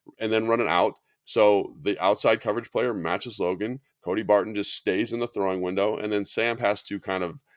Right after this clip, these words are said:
deliver a perfect throw on that coverage, right?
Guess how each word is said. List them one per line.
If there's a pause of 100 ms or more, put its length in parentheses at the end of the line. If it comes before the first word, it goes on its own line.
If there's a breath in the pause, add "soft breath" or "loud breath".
(160)
deliver
a
perfect
throw (320)
on
that
coverage,
right?